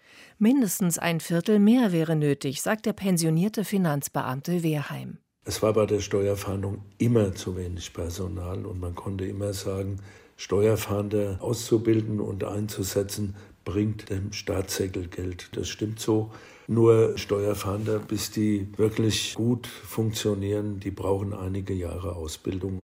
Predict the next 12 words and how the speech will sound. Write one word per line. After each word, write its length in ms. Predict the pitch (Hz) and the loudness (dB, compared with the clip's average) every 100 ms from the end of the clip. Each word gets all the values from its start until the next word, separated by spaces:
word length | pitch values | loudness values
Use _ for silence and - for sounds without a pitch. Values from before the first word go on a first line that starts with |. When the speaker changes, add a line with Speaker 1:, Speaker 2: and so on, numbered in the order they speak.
| - | -6
Speaker 1:
Stellen 480 | - 202 254 254 | -2 0 4 4
für 320 | 170 180 160 143 | 2 0 0 0
Steuerfahnderinnen 1160 | - 165 190 170 - 160 160 160 156 156 151 | 0 0 2 2 2 2 4 4 4 2 2
und 160 | 147 135 | 2 -2
Fahnder 580 | - 156 165 185 208 226 | -2 0 2 4 2 0
schaffen 420 | - 170 - 185 | -2 -2 0 0
die 140 | 196 | 0
Bundesländer. 880 | 190 196 190 170 - 143 135 - 165 _ _ _ _ - | 4 4 6 4 2 -2 -4 -8 -12 _ _ _ _ -6
Die 200 | 143 123 | -4 -4
Beute, 680 | - 131 180 208 147 147 - | -4 0 0 0 -2 -2 -4
in 160 | 151 - | -8 -4
Anführungsstrichen, 960 | 143 147 175 170 156 - 170 - 202 | -4 0 0 0 -2 -2 -2 2 0